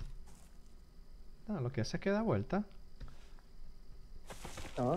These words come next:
Speaker 2: da vuelta, ¿no?
Speaker 1: Claro, lo que hace es que da vuelta, Alexis. Bueno.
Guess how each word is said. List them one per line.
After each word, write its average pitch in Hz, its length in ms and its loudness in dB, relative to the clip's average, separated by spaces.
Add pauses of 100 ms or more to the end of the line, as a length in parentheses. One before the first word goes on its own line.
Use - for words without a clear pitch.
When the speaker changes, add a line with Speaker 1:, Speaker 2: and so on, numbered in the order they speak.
(140)
Speaker 2:
da 233 100 4
vuelta, 247 260 2
¿no? 254 140 -4 (540)
Speaker 1:
Claro, 160 320 0
lo 127 100 2
que - 100 0
hace 117 160 -2
es 135 40 -4
que 180 80 -2
da 190 120 0
vuelta, 131 340 0 (720)
Alexis. 107 420 -2 (2500)
Bueno. 95 220 0